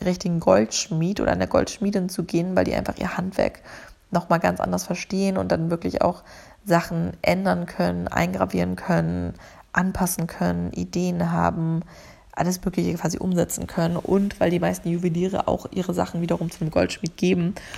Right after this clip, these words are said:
und im Endeffekt nur Zwischenhändler sind. Dementsprechend hatte ich mir ein paar rausgesucht, ein paar angeschaut und wir waren dann, ähm, in der Innenstadt am Samstag und waren einmal,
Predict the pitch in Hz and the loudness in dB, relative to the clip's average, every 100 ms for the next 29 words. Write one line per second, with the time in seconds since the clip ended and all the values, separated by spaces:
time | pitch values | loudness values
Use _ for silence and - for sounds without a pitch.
0 | - - 175 - 170 180 165 170 - 165 | -10 -2 0 0 0 -2 -2 -2 -2 -2
1 | - 180 - - - - - - - - | -2 -4 -2 -4 -6 -10 -14 -20 -20 -20
2 | - - - - - 196 202 - 208 202 | -20 -20 -20 -8 2 4 4 2 2 4
3 | 202 - 180 - 190 214 277 277 226 214 | 2 0 0 2 6 8 6 4 -2 0
4 | 214 214 202 - 240 240 220 208 202 208 | 0 -2 -4 -2 0 0 0 2 4 2
5 | - - - - - - 196 185 185 185 | -2 -12 -12 -16 -10 0 4 4 2 2
6 | 180 185 190 185 180 175 175 - 180 175 | 4 4 4 2 2 0 0 2 2 2
7 | 170 170 165 - - - 185 - 233 254 | 0 2 4 4 2 -2 0 0 0 0
8 | - 214 208 208 - - 190 185 185 185 | 2 4 4 2 -4 0 2 2 0 4
9 | 190 190 - - 185 180 - - - - | 4 2 -2 0 0 0 -8 -18 -18 -18
10 | - - - - - - _ - 208 196 | -18 -20 -20 -20 -20 -20 _ 6 8 10
11 | 185 185 - 196 202 202 202 | 8 8 6 6 8 8 8